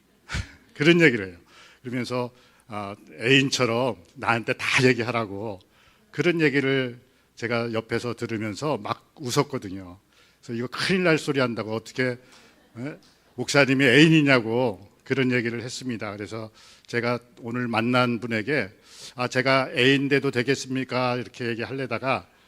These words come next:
아, 또 괜히 쫓겨날까 봐 그 얘기는 못했어요. 아, 우리가 하나님의 인도하심 속에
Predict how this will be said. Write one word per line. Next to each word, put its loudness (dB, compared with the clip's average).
아, -10
또 -8
괜히 -6
쫓겨날까 -2
봐 -4
그 -2
얘기는 -2
못했어요. -8
아, -12
우리가 -6
하나님의 2
인도하심 -2
속에 -8